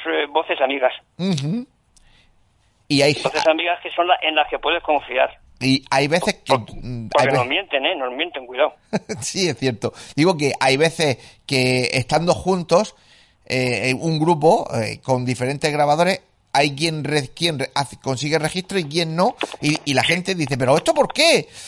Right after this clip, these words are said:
Speaker 2: Y yo siempre digo, "Bueno, pues porque, eh, eh, esas voces, como tú dices ahora mismo tú, Modesto, pues, mm, son como voces amigas, nos conocen desde hace años".
Speaker 1: Son selectivas.
Speaker 2: Vamos a escuchar una más. Morirse.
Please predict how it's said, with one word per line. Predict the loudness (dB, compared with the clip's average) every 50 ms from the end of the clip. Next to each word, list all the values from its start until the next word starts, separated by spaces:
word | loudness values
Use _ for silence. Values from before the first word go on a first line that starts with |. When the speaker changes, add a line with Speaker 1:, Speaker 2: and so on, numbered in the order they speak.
| -18 -10 -4
Speaker 2:
Y | -2 2
yo | 2 4
siempre | 4 4 2 2 2 2
digo, | 2 2 2 4
"Bueno, | 2 2 0 2
pues | 0 0 -2 0
porque, | 0 -2 -2 0 0 0 0
eh, | 0 0 -2 -2 -2 0 0
eh, | 0 2 2 0 -2 -4 -6 -8 -12 -14 _ _ _ _ _
esas | -6 -4 0 0 0 2
voces, | 2 2 2 2 0 -2 -2
como | -2 -4 -6 -4 -4 -6
tú | -6 -8 -6
dices | -6 -6 -2 0 2 4 6
ahora | 6 6 6 6 2 0
mismo | 0 -2 -4 -6 -4 -2 -2 0 0 0 0 -2 -4 -8 -10 -12 -12 -12 _ _ _
tú, | 0 4 4 4 4
Modesto, | 4 2 2 2 0 0 0 0 2 2 2 0 -2 -4 0
pues, | 0 0 0 -2 -2
mm, | -2 -2 -2 -2 -4 -8
son | -4 0 0 0 2
como | 2 0 0 2 2
voces | 2 2 0 -2 -4 -2
amigas, | -2 -2 -2 0 -2 -2 -4 -6
nos | -8 -8 -4 -2 -2 -2 -4
conocen | -4 -4 0 0 0 0 -2 -4 -4
desde | -2 -2 -2 -2
hace | -2 -2 -4 -4
años". | -4 -6 -10 -12 -14 -18 _ _ _ _ _ _ _ _ _ _ -4 -2
Speaker 1:
Son | -2 0 0
selectivas. | 0 -2 -2 -4 -6 -6 -4 0 2 0 0 0 -6 -10 -12 -12 -16 _ _ -20 -20 -20 -20 -20 -20 -20 -10 _
Speaker 2:
Vamos | 0 2 2 4 2 2 0
a |
escuchar | -2 -2 -2 -4 0 2 2 2 2
una | 4 2 2 4
más. | 4 2 0 0 -2 -6 -10 -12 _ _ _ _ _ _ -20 -20 -20 -20 -20 _ -20 -20 _ -20 -20 _ _
Morirse. | -6 -4 -2 -2 0 0 2 4 6 6 6 6 6 6 6 4 2 0 -2 -2 -4 -4 -6 -8 -12